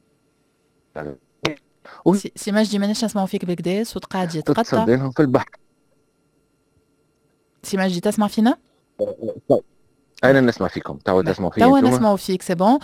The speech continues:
Speaker 2: دونك، آه، قلت لي، آه، آه، جوستومون فما، آه، نجموا نقولوا نحكيوا على تونس كنقطة عبور بالنسبة للمهاجرين الأفارقة جنوب الصحراء، ولكن، آه،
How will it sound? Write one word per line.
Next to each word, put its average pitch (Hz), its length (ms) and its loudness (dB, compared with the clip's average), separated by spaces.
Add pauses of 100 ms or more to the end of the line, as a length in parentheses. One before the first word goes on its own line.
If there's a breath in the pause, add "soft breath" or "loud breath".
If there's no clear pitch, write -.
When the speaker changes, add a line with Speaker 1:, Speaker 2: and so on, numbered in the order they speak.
(300 loud breath)
Speaker 2:
دونك، 208 260 0
آه، 202 260 4
قلت 254 300 0
لي، 233 380 2
آه، - 40 -4
آه، 190 540 0
جوستومون 196 760 0
فما، 196 560 0
آه، 165 400 -4 (180)
نجموا 190 260 -2
نقولوا 214 280 -2
نحكيوا 208 420 0
على 180 180 0
تونس 196 360 -6
كنقطة 190 960 -4
عبور 208 460 8
بالنسبة 175 560 0
للمهاجرين 180 1160 2 (840)
الأفارقة 175 1160 0
جنوب 175 300 -2
الصحراء، 208 640 0 (280 loud breath)
ولكن، 247 420 4
آه، - 240 -2